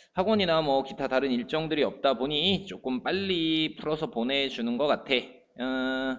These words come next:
그래서 이걸 조금 빨리 업로드를 할까 하다가 일정한 시간에, 어, 올리는 걸로 해볼 거야.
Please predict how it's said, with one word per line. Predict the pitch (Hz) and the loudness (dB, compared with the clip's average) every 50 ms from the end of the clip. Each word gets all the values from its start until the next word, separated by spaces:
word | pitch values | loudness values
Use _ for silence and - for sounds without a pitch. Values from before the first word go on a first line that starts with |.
| - - - - - - - - - - _ | -8 -16 -20 -20 -20 -20 -20 -20 -20 -20 _
그래서 | - - 151 147 180 160 160 160 160 160 156 156 151 147 143 135 123 117 | -6 -6 -4 0 4 6 8 8 10 10 10 10 10 8 8 8 6 4
이걸 | 120 131 123 147 151 151 151 | 2 2 2 2 2 2 0
조금 | - 147 143 - 151 147 143 | -4 -6 -4 -4 -4 -4 -2
빨리 | - 170 196 214 208 208 196 185 180 175 175 170 170 170 | -2 -2 -2 0 0 0 2 2 2 2 4 4 2 2
업로드를 | 147 120 123 139 151 156 143 143 135 143 | 2 0 -2 0 -2 -2 -2 0 0 0
할까 | 160 165 170 - - 160 151 143 143 143 | 0 0 -2 0 4 6 8 8 8 6
하다가 | 165 170 185 175 139 120 143 160 165 - - - - - - _ _ _ _ _ _ _ _ - | 4 2 0 2 4 4 4 4 2 2 -2 -10 -20 -20 -20 _ _ _ _ _ _ _ _ -12
일정한 | - 123 113 - 165 165 165 160 | -10 -6 -2 0 2 2 2 2
시간에, | - - 175 170 170 156 139 131 147 175 208 208 151 - - | 0 2 2 2 2 4 4 4 6 6 6 4 4 2 -4
어, | 123 120 117 117 120 117 101 | -6 -2 0 0 0 0 0
올리는 | 117 123 135 143 135 123 | 0 -2 -2 -2 0 0
걸로 | 117 110 113 127 147 156 156 160 | 0 0 2 2 2 2 2 2
해볼 | 147 156 147 151 147 147 147 143 95 90 - | 2 4 4 4 4 2 0 -2 -8 -18 -8
거야. | - 127 123 113 101 104 110 127 156 180 202 226 240 | -2 0 2 2 2 2 4 4 6 6 6 6 4